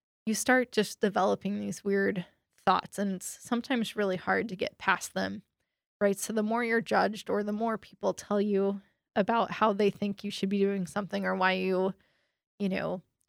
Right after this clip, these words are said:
should eat this or not eat this or whatever it is they're doing, even if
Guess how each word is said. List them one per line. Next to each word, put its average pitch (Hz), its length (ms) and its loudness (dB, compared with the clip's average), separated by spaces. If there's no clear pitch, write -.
should 202 220 0
eat 202 220 -6
this 208 320 2
or 208 60 -2
not 190 260 -2
eat - 180 -8
this 208 340 -4
or 180 320 0
whatever 220 400 4
it 185 100 2
is 185 180 0
they're 190 280 2
doing, 165 460 -4
even 202 240 -4
if 208 160 -4